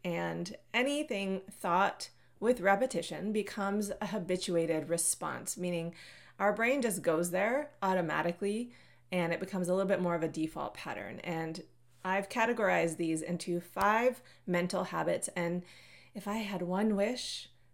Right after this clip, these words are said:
I would have everyone break these five habits. So the five habits are, and I'm just gonna list them off, and then I'll go into each one. So number one, beating yourself up.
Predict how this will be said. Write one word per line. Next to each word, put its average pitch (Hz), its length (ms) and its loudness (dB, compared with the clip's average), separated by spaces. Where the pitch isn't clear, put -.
I 185 140 2
would 175 120 4
have 180 300 -6
everyone 220 680 -2
break 180 520 0
these 202 320 -2
five 160 560 0
habits. - 580 -4
So 180 240 6
the 185 100 4
five 240 280 8
habits 196 380 6
are, 156 480 2
and 165 180 0
I'm 185 200 2
just 185 200 0
gonna 170 220 -2
list 233 220 4
them 254 160 0
off, 220 280 0
and 180 160 0
then 170 160 0
I'll 170 160 -2
go 160 200 0
into 160 420 -4
each 160 240 -6
one. - 260 -10
So 175 160 -4
number 170 380 0
one, 202 380 0
beating 185 320 4
yourself 220 400 0
up. 202 240 0